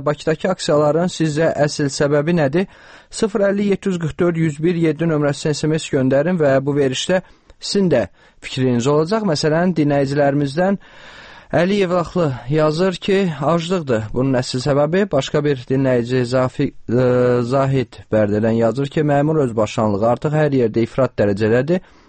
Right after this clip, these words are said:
Mərhum Heydər Əliyevin sabiq köməkçisi Bərdəni elə bir vəziyyətə salıb ki, bunu sözlə demək mümkün deyil. Bir vətəndaş kimi dövlət başçısının qəbuluna düşüb, onun haqsız işlərini dövlət başçısına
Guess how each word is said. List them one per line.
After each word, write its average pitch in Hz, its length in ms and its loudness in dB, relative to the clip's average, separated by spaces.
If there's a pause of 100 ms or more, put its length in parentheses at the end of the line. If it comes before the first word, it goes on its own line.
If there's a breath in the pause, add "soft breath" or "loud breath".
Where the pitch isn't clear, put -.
(160 soft breath)
Mərhum 170 240 2
Heydər 170 320 2
Əliyevin 165 560 2
sabiq 139 500 0
köməkçisi 131 840 0 (880 loud breath)
Bərdəni 151 480 0
elə 175 200 0
bir 156 120 -2
vəziyyətə 139 480 0
salıb 156 320 0
ki, 175 160 -2
bunu 156 240 0
sözlə 151 400 -2
demək 151 320 0
mümkün 123 360 0
deyil. 160 220 2
Bir 165 140 2
vətəndaş 147 520 0
kimi 156 240 0
dövlət 143 340 0
başçısının 131 500 -2
qəbuluna 127 480 2
düşüb, 160 380 -2 (420 loud breath)
onun 147 320 0
haqsız 151 380 -2
işlərini 135 720 0 (360 soft breath)
dövlət 156 320 0
başçısına 127 400 -2